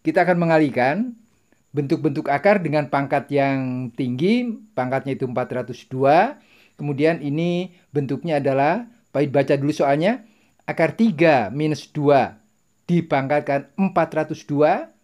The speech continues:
kali akar tiga plus akar dua dipangkatkan empat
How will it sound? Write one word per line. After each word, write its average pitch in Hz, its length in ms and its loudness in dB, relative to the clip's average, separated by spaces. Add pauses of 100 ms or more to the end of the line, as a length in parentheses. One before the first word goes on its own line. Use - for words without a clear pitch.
(600)
kali 175 240 6
akar 156 320 2
tiga 147 400 2
plus 226 400 2
akar 165 320 -2
dua 135 500 2 (420)
dipangkatkan 147 880 0
empat 135 300 -2